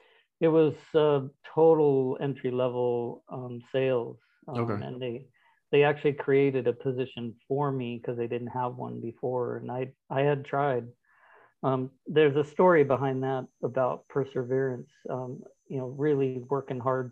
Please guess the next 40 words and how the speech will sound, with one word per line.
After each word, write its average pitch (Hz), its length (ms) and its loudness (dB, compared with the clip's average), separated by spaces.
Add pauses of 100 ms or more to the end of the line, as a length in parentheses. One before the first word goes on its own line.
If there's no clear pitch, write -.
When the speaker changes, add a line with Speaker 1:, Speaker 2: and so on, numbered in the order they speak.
Speaker 1:
for 127 320 -4
a 135 60 -4
goal 127 460 -2
that 135 120 -8
you 131 140 -6
wanna 131 360 -6
achieve. 131 420 -8 (320)
Speaker 2:
Right. 107 280 0 (240)
Speaker 1:
Uh, 123 180 -8 (120)
I 156 200 4
had 165 260 4
discovered, 131 840 0 (180)
um, 127 320 -8
three 156 240 0
years 139 540 2 (500)
prior 135 420 0
to - 160 -10
joining 131 540 -4
Meguiar's, 120 520 -4
I 120 100 -4
had 123 160 -4
discovered 120 560 -6
that 120 140 -4
I 120 80 -4
wanted 120 480 -8
to - 80 -10
join 120 400 -8
that 120 260 -12
company. 127 520 -10 (880)
And 123 380 -8
it - 240 -6
literally 139 500 4
took - 260 -10
me 123 200 -8
three 123 180 -6
years 120 260 -4 (100)
to 113 80 -8
make 117 220 -12
that 120 160 -12
happen. 123 400 -16